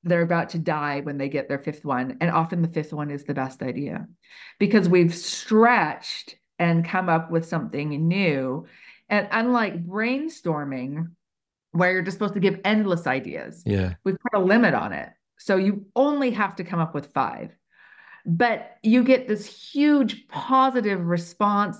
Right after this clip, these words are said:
Speaker 1: to every idea.
Speaker 2: Ah,
Speaker 1: So
Speaker 2: yeah.
Speaker 1: when you're brainstorming and someone's just writing on the whiteboard, do, do, do, do, do, and, you know, and you say, "Take 'em out back and beat 'em with a stick," everyone goes,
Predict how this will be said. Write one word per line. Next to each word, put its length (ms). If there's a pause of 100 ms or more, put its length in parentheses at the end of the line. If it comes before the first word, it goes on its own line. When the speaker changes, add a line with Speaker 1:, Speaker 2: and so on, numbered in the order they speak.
(100)
Speaker 1:
to 280 (320)
every 880 (800)
idea. 580
Speaker 2:
Ah, 240 (100)
Speaker 1:
So 120
Speaker 2:
yeah. 60
Speaker 1:
when 120
you're 160
brainstorming 600
and 80
someone's 240
just 140
writing 380
on 180
the 300
whiteboard, 540
do, 100
do, 60 (140)
do, 120
do, 120
do, 300 (360)
and, 160
you 40
know, 160
and 220
you 120
say, 280
"Take 180
'em 100
out 220
back 260
and 100
beat 120
'em 80
with 120
a 60
stick," 260
everyone 320
goes, 260